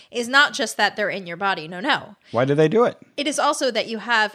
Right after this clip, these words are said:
Speaker 1: a memory of using them.
Speaker 2: Yes.
Speaker 1: So this
Speaker 2: This,
Speaker 1: is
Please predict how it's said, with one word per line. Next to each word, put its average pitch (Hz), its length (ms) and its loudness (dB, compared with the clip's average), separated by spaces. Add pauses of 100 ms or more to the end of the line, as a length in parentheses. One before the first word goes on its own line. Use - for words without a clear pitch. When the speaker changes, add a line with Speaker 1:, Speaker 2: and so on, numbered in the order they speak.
Speaker 1:
a 220 160 -4
memory 208 720 -4
of 233 240 0
using 202 520 -8
them. 98 360 -20
Speaker 2:
Yes. 110 920 0 (100)
Speaker 1:
So 262 480 2
this 226 180 -2
Speaker 2:
This, 175 220 2
Speaker 1:
is - 120 -10